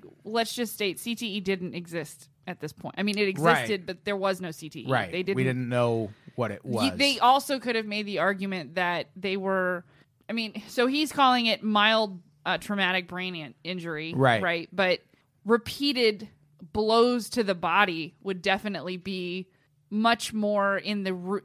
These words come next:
Speaker 1: in the wheelhouse of a rheumatologist.
Speaker 2: Right. Yeah.
Speaker 1: So
Speaker 2: I
Speaker 1: there's
Speaker 2: suppose that's true. Uh,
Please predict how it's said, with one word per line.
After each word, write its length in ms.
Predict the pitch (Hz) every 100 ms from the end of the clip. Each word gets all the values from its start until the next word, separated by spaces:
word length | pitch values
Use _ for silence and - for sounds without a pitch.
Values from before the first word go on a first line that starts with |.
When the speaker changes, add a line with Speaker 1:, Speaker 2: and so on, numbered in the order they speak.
| 202 190
Speaker 1:
in 120 | 214
the 140 | 202 190
wheelhouse 640 | 226 359 311 208 202 214
of 140 | - 196
a 40 |
rheumatologist. 920 | 190 190 175 185 165 139 - 165 - _
Speaker 2:
Right. 340 | - 156 113 80 _ _
Yeah. 260 | 120 113 92 - -
Speaker 1:
So 120 | 180
Speaker 2:
I 20 |
Speaker 1:
there's 60 | 135
Speaker 2:
suppose 240 | 156 101
that's 140 | 107
true. 140 | - 98 - _ _ _
Uh, 360 | - 165 165 160